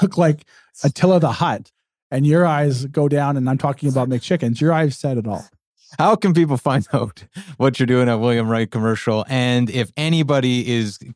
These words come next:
Speaker 2: which undoubtedly somebody out there is going, "Hey, <laughs> maybe I should get in touch.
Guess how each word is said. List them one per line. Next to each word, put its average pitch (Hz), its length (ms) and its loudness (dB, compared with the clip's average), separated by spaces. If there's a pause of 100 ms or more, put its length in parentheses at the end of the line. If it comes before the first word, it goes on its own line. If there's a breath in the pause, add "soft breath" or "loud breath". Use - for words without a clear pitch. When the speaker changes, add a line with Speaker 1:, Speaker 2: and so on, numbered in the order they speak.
(120)
Speaker 2:
which 110 380 -4
undoubtedly 120 600 0
somebody 110 300 -2
out 104 140 -2
there 104 100 -8
is 101 80 -6
going, 104 240 -6
"Hey, 110 180 0
<laughs> 101 140 -6
maybe 131 160 0
I 110 120 0
should 107 160 -6
get 101 160 -2
in 104 100 -10
touch. 104 340 -4